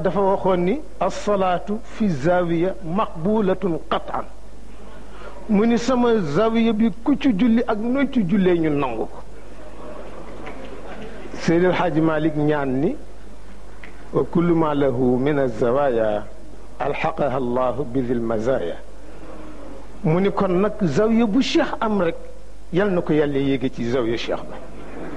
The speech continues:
ba ku ci julli, Yàlla nangu ko. Ba mu ko ñaanee, Serigne Babacar Sy ni ko, "Du ñaan, nangu na ba noppi."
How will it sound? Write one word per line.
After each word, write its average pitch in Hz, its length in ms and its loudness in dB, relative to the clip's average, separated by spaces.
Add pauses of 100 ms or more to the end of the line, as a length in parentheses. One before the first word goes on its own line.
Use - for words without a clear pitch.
(160)
ba 175 140 2
ku 226 160 2
ci 233 180 2
julli, 185 300 4
Yàlla 147 260 4
nangu 120 300 -2
ko. - 80 -8 (1600)
Ba 165 180 2
mu 196 140 2
ko 180 100 2
ñaanee, 175 520 2
Serigne 170 340 2
Babacar 151 460 2
Sy 202 220 -2
ni 165 180 4
ko, 151 160 2
"Du 147 200 2
ñaan, 208 420 2
nangu 214 260 4
na 208 100 2
ba 185 140 0
noppi." 165 300 -2